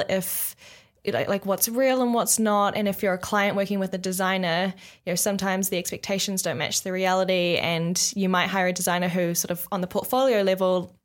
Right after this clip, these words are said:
has all their stuff in order, you know, it looks very good. And then when you actually get to work with them, maybe it doesn't, you know, they don't deliver what you were expecting. And I feel like I just wanna add a disclaimer that sometimes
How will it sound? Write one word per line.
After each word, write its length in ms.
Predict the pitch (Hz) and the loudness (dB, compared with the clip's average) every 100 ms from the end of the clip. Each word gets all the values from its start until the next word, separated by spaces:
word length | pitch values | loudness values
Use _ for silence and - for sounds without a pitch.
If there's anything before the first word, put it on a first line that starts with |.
| - | -18
has 300 | - 170 175 | -6 -2 -2
all 80 | |
their 120 | 190 208 | 0 0
stuff 240 | 240 240 | 0 0
in 100 | 240 | 0
order, 480 | - 202 196 190 196 - - - - - | 2 2 4 2 0 -4 -16 -16 -16 -4
you 80 | 160 | -2
know, 60 | |
it 80 | 165 | 0
looks 240 | 190 214 | 0 -2
very 240 | - 214 208 | 2 2 4
good. 480 | 202 190 185 185 180 - | 4 4 4 2 0 -2
And 200 | 190 185 | -2 0
then 340 | 185 170 175 - - | 2 0 -2 -6 -6
when 120 | 196 | -2
you 80 | 190 | 0
actually 300 | - - 185 | 0 -2 -2
get 160 | 180 - | -2 -4
to 100 | 185 | 0
work 300 | 202 254 - | 2 2 0
with 160 | 185 | -2
them, 400 | 175 156 165 180 - _ - | 0 0 -2 -4 -6 _ -2
maybe 280 | 190 180 180 | 0 2 2
it 60 | |
doesn't, 360 | 185 180 180 - - _ | 2 -2 -2 -6 -16 _
you 80 | 208 | -4
know, 100 | 175 | -2
they 140 | 170 185 | 0 2
don't 180 | 180 | 2
deliver 380 | 185 180 185 180 | 0 0 0 0
what 160 | 165 170 | 0 0
you 120 | 175 | 0
were 100 | 160 | -2
expecting. 640 | - - - - - - 190 - - - - - | -2 -2 -2 -2 -4 -2 -6 -10 -20 -20 -16 -2
And 400 | 202 208 208 208 - - - - | 2 4 2 0 -4 -20 -20 -8
I 80 | 220 | -4
feel 220 | - 311 | 0 4
like 180 | 311 285 | 4 2
I 100 | 233 | 2
just 160 | 240 | 2
wanna 140 | 240 226 | 2 2
add 160 | 208 208 | 2 2
a 40 | |
disclaimer 640 | 208 208 - 202 190 208 208 | 2 2 2 2 2 2 2
that 360 | 202 185 - - - - - - | 2 2 0 -4 -14 -20 -20 -18
sometimes 640 | - - 269 254 262 254 247 | 0 2 4 2 2 2 0